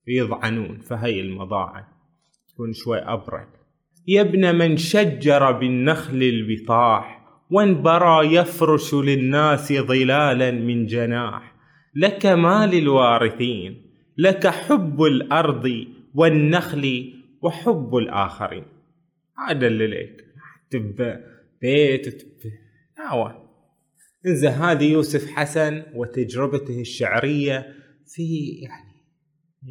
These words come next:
النخيل وهكذا. عندنا الشاعر سعيد العويناتي، أيضا له تجربة وقصيدة بعنوان انتهاء عصر النخيل.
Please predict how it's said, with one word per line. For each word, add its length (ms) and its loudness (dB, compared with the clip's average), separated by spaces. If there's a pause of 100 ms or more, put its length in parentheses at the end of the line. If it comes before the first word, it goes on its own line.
النخيل 680 -8
وهكذا. 580 -8 (540)
عندنا 600 0 (260)
الشاعر 800 0
سعيد 720 -4
العويناتي، 840 -4 (1080)
أيضا 420 2
له 260 0 (220)
تجربة 540 -4 (800)
وقصيدة 1300 0
بعنوان 800 -2 (120)
انتهاء 680 0
عصر 500 -2
النخيل. 600 -4